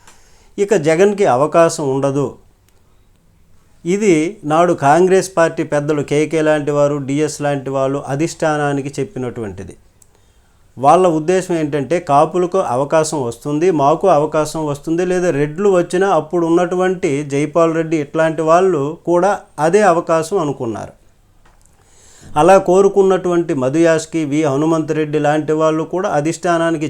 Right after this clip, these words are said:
చెప్పినటువంటి వాళ్ళందరూ కూడా వాళ్ళ వాళ్ళ సామాజిక వర్గానికి అవకాశం వస్తుందని భావించారు,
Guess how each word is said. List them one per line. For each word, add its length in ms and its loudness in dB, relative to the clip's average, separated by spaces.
చెప్పినటువంటి 600 -6
వాళ్ళందరూ 580 0
కూడా 340 -2
వాళ్ళ 280 4
వాళ్ళ 300 4
సామాజిక 580 0
వర్గానికి 560 0
అవకాశం 560 0
వస్తుందని 480 -4
భావించారు, 720 -2